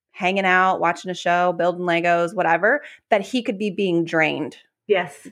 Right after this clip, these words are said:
Speaker 1: Do you know, like, that's, and so that was really eye-opening to me. And when I sat down with an O T, I'm like, "Honestly, I have no idea if I should even be here, but here's what I'm seeing." And they're like,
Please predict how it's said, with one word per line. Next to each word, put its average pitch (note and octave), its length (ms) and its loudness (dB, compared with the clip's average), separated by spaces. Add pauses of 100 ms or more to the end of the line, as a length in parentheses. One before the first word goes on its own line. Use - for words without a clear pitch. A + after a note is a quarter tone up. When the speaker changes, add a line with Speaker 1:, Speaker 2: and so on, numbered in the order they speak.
Speaker 1:
Do - 80 -12
you A3+ 60 -2
know, C#4 240 2
like, G#3 280 0
that's, G#3 380 0 (320)
and A3+ 100 0
so A#3 120 2
that A#3 200 4
was C4 160 0
really A3+ 220 2
eye-opening G3+ 500 0
to G3 140 -12
me. F#3+ 160 -4
And F#3+ 120 -2
when F#3+ 80 0
I F#3+ 100 0
sat A3 240 0
down A#3+ 140 2
with G#3+ 100 -2
an G3+ 80 -4
O F#3+ 100 -2
T, A#3+ 300 -2
I'm F#3 120 2
like, E3+ 220 -2 (480)
"Honestly, B3 360 2
I - 20 6
have G3 100 0
no G3 240 2
idea G3 360 0
if E3+ 80 -2
I E3+ 60 -2
should E3+ 160 -8
even D#3+ 220 -4
be D#3+ 180 -4
here, D#4 300 0
but F3 140 -2
here's A3 300 0
what A3 80 2
I'm F3+ 140 2
seeing." F3 280 -2
And E3 80 0
they're E3 60 2
like, D#3+ 160 0